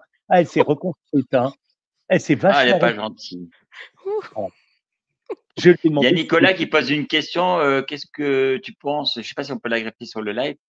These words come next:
Speaker 2: Que voyez-vous pour moi dans ma quête de recherche, euh, paranormale ?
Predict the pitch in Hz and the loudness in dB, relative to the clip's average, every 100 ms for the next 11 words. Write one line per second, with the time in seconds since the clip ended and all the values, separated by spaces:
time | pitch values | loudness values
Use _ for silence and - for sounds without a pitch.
0 | _ _ _ _ _ _ 143 147 147 143 | _ _ _ _ _ _ -4 0 0 0
1 | 135 127 127 123 123 139 156 156 127 110 | -2 -6 -4 -2 -2 0 -2 -2 -4 -4
2 | 104 104 _ - 143 - - 101 101 98 | -4 -10 _ -8 -8 -8 -12 -8 -6 -6
3 | 95 107 120 - 127 - - _ 95 95 | -8 -8 -8 -8 -10 -12 -18 _ -16 -16
4 | - 123 107 110 101 95 104 123 156 170 | -10 -8 -6 -6 -6 -6 -4 -2 -4 -10